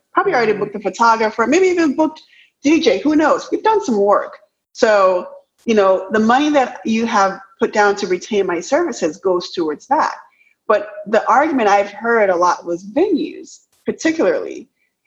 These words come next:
Speaker 1: You, I, you sign a contract with me in January, here we are in March.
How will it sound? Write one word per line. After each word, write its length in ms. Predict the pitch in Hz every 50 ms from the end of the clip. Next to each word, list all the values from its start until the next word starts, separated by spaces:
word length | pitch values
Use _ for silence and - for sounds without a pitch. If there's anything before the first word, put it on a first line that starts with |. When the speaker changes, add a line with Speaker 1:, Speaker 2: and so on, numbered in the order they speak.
| _ -
Speaker 1:
You, 260 | 196 202 190 175 - -
I, 140 | 190 185 175
you 60 | 208 208
sign 280 | - - 220 220 247
a 60 | 254
contract 380 | 247 269 254 240 254 220 202 -
with 140 | 220 202 196
me 540 | 208 202 202 196 196 185 175 175 175 175 175
in 240 | 170 170 175 175
January, 680 | 175 - 196 202 214 220 214 190 180 165 160 160 160 175
here 160 | 185 180 185
we 100 | 185 180
are 140 | 175 175 170
in 80 | 170
March. 300 | 175 214 214 - - -